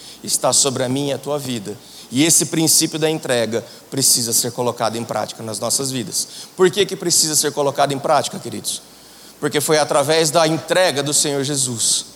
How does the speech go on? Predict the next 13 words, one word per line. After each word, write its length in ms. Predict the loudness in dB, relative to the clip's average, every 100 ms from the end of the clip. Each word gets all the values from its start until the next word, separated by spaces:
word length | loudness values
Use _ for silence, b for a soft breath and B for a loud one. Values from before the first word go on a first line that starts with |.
| B B -8
que 100 | 0
nós 220 | 2 4
recebemos 760 | 4 2 2 0 0 0 0 -2 -8
a 80 | -6
vida. 420 | -4 -2 -4 -8 -12 B B B
E 60 | 0
foi 180 | 2
através 420 | 2 2 2 2 2
da 80 |
entrega 440 | 0 2 2 2 2
do 100 | 2
Senhor 240 | 2 2
Jesus 640 | 0 2 2 2 2 0